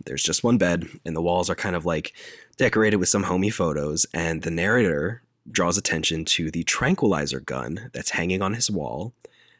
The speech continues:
and twenty tranquilizer darts that are sitting on his desk. In his closet are four pairs of identical outfits, and they're very, like, gray, light blue. They're very, like, plain clothes.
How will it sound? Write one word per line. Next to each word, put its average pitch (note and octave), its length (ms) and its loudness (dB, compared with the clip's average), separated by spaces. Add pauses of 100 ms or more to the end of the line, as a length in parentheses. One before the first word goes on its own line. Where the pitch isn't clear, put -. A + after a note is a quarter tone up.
(160)
and F2+ 160 0
twenty A#2 640 2
tranquilizer E2 600 -2
darts C#2 320 -4
that D#2+ 160 -6
are C#2 160 -6
sitting D#2 360 -2
on C#2+ 100 -6
his - 160 -6
desk. - 380 -8 (480)
In A#2+ 140 2
his B2 120 2
closet E2+ 400 0
are D#2+ 400 0
four A2 240 2
pairs D#2+ 340 2
of D2+ 100 -2
identical D#2 420 -2
outfits, - 640 -2
and E2 120 -2
they're E2 80 0
very, F2 260 2
like, E2 400 -2
gray, E2 360 2
light E2 260 0
blue. D#2 420 -2 (280)
They're F2+ 100 -2
very, D#2+ 220 2
like, D2 180 -2
plain D2 600 -6 (180)
clothes. - 480 -6